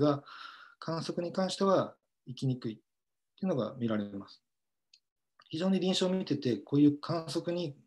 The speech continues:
胸郭が回線できないっていうケースは非常に多いです。で、この胸郭の可動域制限っ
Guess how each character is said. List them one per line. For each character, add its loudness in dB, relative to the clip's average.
胸 2
郭 0
が -4
回 -4
線 0
で 2
き -4
な 2
い -2
っ -
て -12
い -10
う -12
ケ -4
ー -6
ス -8
は -2
非 -10
常 -4
に 0
多 0
い 0
で -12
す。 -20
で、 -6
こ -8
の 2
胸 4
郭 4
の 2
可 0
動 8
域 0
制 4
限 2
っ -14